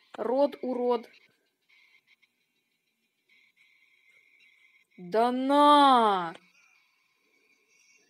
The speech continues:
Ща ты у меня попляшешь. Бам! О! Вот это я его смачно прям так сбил. Кстати, если я его затолкаю туда, кстати,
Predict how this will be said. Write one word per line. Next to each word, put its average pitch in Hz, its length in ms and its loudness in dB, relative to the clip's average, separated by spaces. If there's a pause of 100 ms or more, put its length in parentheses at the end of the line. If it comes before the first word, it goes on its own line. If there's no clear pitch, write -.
(260)
Ща - 220 -8
ты 247 120 -10
у 247 40 -6
меня 247 180 -6
попляшешь. 233 800 -6 (1040)
Бам! 226 800 4
О! 233 680 6
Вот 202 80 -14 (800)
это 226 240 -4
я 226 180 2
его 214 240 0
смачно 214 800 -2
прям 208 260 -10
так 196 200 -10
сбил. 220 500 -2 (500)
Кстати, 220 360 -14
если 233 380 -6
я 180 280 -6
его 185 640 -12 (1200)
затолкаю 220 440 -4
туда, 196 440 -4
кстати, 185 1000 -8